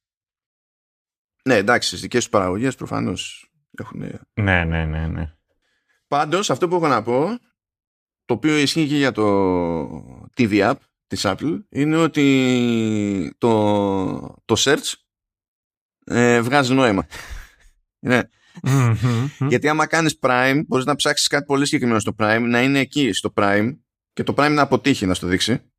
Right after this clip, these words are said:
Speaker 1: Ε, ε, δε-, δεν ξε-, δηλαδή είναι μαγικό. Και στο Netflix θα πετύχει αυτό που θες να βρεις,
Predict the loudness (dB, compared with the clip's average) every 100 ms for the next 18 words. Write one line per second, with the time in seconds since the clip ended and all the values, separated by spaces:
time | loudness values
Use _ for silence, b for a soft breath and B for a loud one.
0 | _ _ _ _ _ _ -10 -4 0 2
1 | 2 0 -4 -18 -18 -12 -10 -10 -6 -2
2 | 0 0 0 0 0 0 2 0 0 0
3 | -2 -4 b b -4 0 2 2 0 0
4 | -2 -2 -8 _ _ _ -2 0 0 0
5 | 0 0 0 0 0 -4 -4 -2 0 -2
6 | -2 -2 0 0 2 0 -2 -10